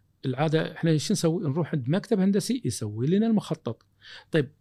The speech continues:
أنا أقعد وياه وأقول له: "أبي بالدور أرضي كذا وكذا وكذا"، بعدين آخر مخطط وأرد أعدل عليه. لا، في شغلة قبلها أبيك تسويها.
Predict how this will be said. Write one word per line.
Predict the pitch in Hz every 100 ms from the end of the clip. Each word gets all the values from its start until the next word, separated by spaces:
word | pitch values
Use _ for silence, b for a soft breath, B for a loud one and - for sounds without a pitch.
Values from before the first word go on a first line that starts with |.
| -
أنا | 156 165
أقعد | 170 156
وياه | 156 156 160 156
وأقول | 151 - 127 143 135
له: |
"أبي | 139 135 135 127
بالدور | 117 113 113
أرضي | 127 123 117
كذا | - 117 110
وكذا | 110 - 110
وكذا"، | 104 - 107 101 101 _ _ - -
بعدين | - 110 -
آخر | 131 - 123
مخطط | - 123 - 113 -
وأرد | 110 117 117 113
أعدل | 107 120 120 110
عليه. | 113 107 - _
لا، | 180 226 - _
في | - 269 254
شغلة | - 269 233
قبلها | 233 262 269 185
أبيك | 170 160
تسويها. | - - 190 175 185 214 123 95